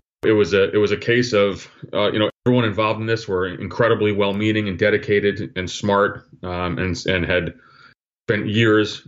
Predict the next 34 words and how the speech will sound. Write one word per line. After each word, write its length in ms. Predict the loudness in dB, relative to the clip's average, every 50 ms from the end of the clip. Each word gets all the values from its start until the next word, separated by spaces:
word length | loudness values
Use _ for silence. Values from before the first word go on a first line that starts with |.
| -12
um, 360 | -8 -6 -6 -6 -6 -6 -8 -10 -10 _ _ _ _ _ _ _ _ _ _ _ -4
going 220 | -2 0 0 2 0
after 240 | 0 -2 0 0
Al 100 | 0 0
Qaeda 320 | 0 0 0 0 2 2 0
and 180 | -2 -4 -8
trying 180 | -6 -4 -4 -2
to 80 | -2 0
help 200 | 0 0 0 -2 _ _ _ _ _
protect 320 | -8 -6 -4 -2 -4 -2 0
the 80 | 0
homeland. 460 | 0 0 0 0 0 -2 -2 -2 -4 -8 -14 -20 -20 -20 -20 -20 -20 -20 -16 -8 -4
Um, 520 | -2 0 0 0 0 -2 -4 -6 -8 -10 -12 -12 -6 -4
and 140 | -2 0
then 380 | 0 0 0 -2 -4 -6 -8 -10 -14 -20 -20 -20 -12 -6
I 40 |
think 160 | -4 -4 -2 0
that 220 | -2 -2 -2 -4 -6 -20 -12 -8
you 100 | -6 -4
alluded 320 | -2 0 0 0 0 0
to 280 | 0 0 2 2 2 0 -4 -10
the 80 | -8 -2
Washington 380 | 0 0 0 0 -4 -6 -4
Post 260 | 0 0 0 0 0 -4
reporter 260 | -8 -4 -2 -2 -2
Joby 280 | 2 2 4 4 4 4
Warrick 380 | 4 4 4 4 2 0 -2
wrote 160 | -2 -2 -2
a 40 | 0
book 200 | 2 0 0 0
called 180 | 2 0 0 0
The 60 | 0
Triple 280 | -2 -2 0 2 4 2
Agent. 340 | 2 2 -2 -6 -10 -10